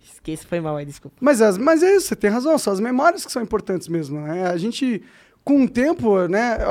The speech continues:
Speaker 2: Eu, eu acho que agora que você conseguiu dinheiro pra caralho, você vai per-, perceber cada vez mais forte isso. As memórias são os mais importantes da vida. Você tem que ter um, um, olhar pra trás e falar, "Caralho, foi
Speaker 1: É,
Speaker 2: da hora,
Speaker 1: né, um
Speaker 2: mano."
Speaker 1: dia desse eu tava, né?
Speaker 2: Um bom rolê.
Speaker 1: Um dia desse eu tava pedindo ao cara pra entrar numa festa. "Ei, moral, arruma uma cortesia aí, pá."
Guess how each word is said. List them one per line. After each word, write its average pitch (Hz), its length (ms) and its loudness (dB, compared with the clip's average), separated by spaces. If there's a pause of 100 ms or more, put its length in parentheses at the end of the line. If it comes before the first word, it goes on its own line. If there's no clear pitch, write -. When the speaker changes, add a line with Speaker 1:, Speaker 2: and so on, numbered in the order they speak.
(120)
Speaker 2:
Eu, 254 60 4
eu 254 60 8
acho 262 160 2
que 247 80 -2
agora 233 180 0
que - 120 -8
você 202 260 4
conseguiu 190 360 -4
dinheiro 190 180 0
pra - 100 -20
caralho, 202 460 2
você - 140 -8
vai 226 140 -4
per-, 269 220 -12 (320)
perceber 220 300 -2
cada 233 180 4
vez 240 200 4
mais 285 220 2
forte 262 380 2
isso. 165 160 -6
As 156 100 -8
memórias 202 380 0
são 294 140 -2
os 247 60 -4
mais 226 200 -4
importantes 185 380 -6
da 170 60 -4
vida. 143 200 -8 (320)
Você - 80 -20
tem - 80 -20
que - 60 -20
ter 262 80 -6
um, 285 480 -2
um, - 40 -8 (380)
olhar 202 240 2
pra 247 140 -2
trás 233 280 0
e 233 40 -12
falar, 247 200 -4
"Caralho, 185 600 -2 (200)
foi - 160 -8
Speaker 1:
É, 156 40 -4
Speaker 2:
da 190 80 2
hora, 185 240 2
Speaker 1:
né, 165 80 -2
um 190 40 -2
Speaker 2:
mano." 185 100 -4
Speaker 1:
dia 208 140 0
desse 202 160 -2
eu 202 60 -4
tava, 190 180 -2
né? 190 120 -2
Speaker 2:
Um - 40 0
bom 196 100 4
rolê. 180 320 0 (540)
Speaker 1:
Um 170 120 -6
dia 196 100 0
desse 208 140 -4
eu 208 40 -4
tava 202 160 2
pedindo 202 240 -2
ao 220 60 2
cara 208 180 2
pra 202 120 -2
entrar 196 140 -2
numa 214 160 2
festa. 180 340 -2
"Ei, 233 100 4
moral, 175 280 -2
arruma 170 200 -6
uma 196 60 -8
cortesia 170 560 -6
aí, 151 120 -8
pá." 147 240 -10